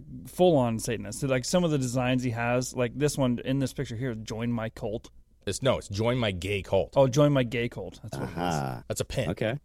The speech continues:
Speaker 1: Yeah.
Speaker 2: That's a pin. So go to the article
Speaker 3: So, like,
Speaker 2: with his,
Speaker 3: social
Speaker 2: uh,
Speaker 3: media users found, uh, found this guy's Apple or found
Speaker 2: Yeah.
Speaker 3: his whatever
Speaker 2: Uh,
Speaker 3: account.
Speaker 2: he was quoted saying, "Devil is hope and love.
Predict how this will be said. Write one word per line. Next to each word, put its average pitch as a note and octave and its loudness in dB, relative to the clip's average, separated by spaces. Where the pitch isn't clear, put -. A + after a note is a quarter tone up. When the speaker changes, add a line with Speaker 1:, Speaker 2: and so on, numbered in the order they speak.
Speaker 1:
Yeah. - -16
Speaker 2:
That's G#2 -4
a G#2 0
pin. F#2 -2
So C3+ 2
go F#3 6
to G#3+ 6
the F3+ 6
article G#2 6
Speaker 3:
So, - 6
like, - 6
Speaker 2:
with A2 4
his, A2 6
Speaker 3:
social G2+ 4
Speaker 2:
uh, - 4
Speaker 3:
media F#2 4
users F#2 0
found, E2+ 0
uh, D#2+ 0
found E2+ 0
this E2 -2
guy's E2 0
Apple E2 -2
or D2+ 0
found F#2 0
Speaker 2:
Yeah. D#3 6
Speaker 3:
his - -2
whatever D#2 0
Speaker 2:
Uh, B2 4
Speaker 3:
account. A#2+ 2
Speaker 2:
he D#3 4
was D3 2
quoted C#3 4
saying, B2+ 0
"Devil B2+ 2
is A2+ 0
hope C3+ 0
and G#2 0
love. C#2+ -6